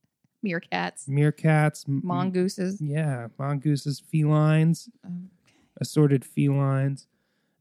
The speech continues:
Speaker 2: I think that to really be in the pocket, you have to have tremendous control over your anxieties and, you know,
Speaker 1: Yeah.
Speaker 2: all that sort of stuff. And you just have to really be, like, just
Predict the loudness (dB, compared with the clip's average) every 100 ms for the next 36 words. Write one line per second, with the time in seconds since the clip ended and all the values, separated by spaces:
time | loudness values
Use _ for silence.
0 | _ _ -20 _ _ _ _ 2 4 4
1 | 4 2 4 6 6 6 6 6 8 6
2 | 4 2 0 0 4 2 4 2 2 -2
3 | _ _ _ _ _ 4 8 8 8 6
4 | 2 4 6 8 8 6 2 2 0 -2
5 | _ _ -4 -2 0 2 4 4 4 4
6 | 0 -2 -4 -4 -8 -12 _ -2 -2 -2
7 | -8 -10 -14 _ _ _ _ -12 -6 2
8 | 4 4 4 2 2 2 2 0 0 0
9 | 2 2 2 0 2 2 4 4 4 4
10 | 4 2 0 -8 -12 _ _ _ _ _
11 | _ _ 0 0